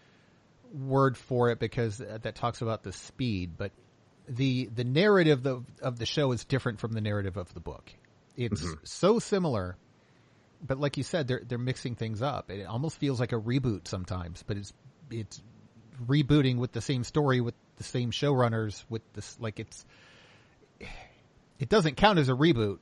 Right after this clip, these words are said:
Speaker 1: but
Speaker 2: Mm.
Speaker 1: it's
Speaker 2: It,
Speaker 1: weird.
Speaker 2: it also doesn't feel like there's been as much time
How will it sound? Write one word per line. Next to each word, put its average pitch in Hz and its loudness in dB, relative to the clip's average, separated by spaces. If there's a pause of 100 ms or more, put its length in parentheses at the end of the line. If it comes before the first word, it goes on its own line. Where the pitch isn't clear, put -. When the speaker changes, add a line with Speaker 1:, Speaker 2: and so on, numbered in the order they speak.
(560)
Speaker 1:
but 117 -2
Speaker 2:
Mm. 92 4 (1200)
Speaker 1:
it's - -12
Speaker 2:
It, 98 -12
Speaker 1:
weird. 156 8
Speaker 2:
it 180 8
also 226 8
doesn't 147 6
feel 135 6
like 117 6
there's 107 4
been 113 4
as 98 -2
much 107 -2
time 113 0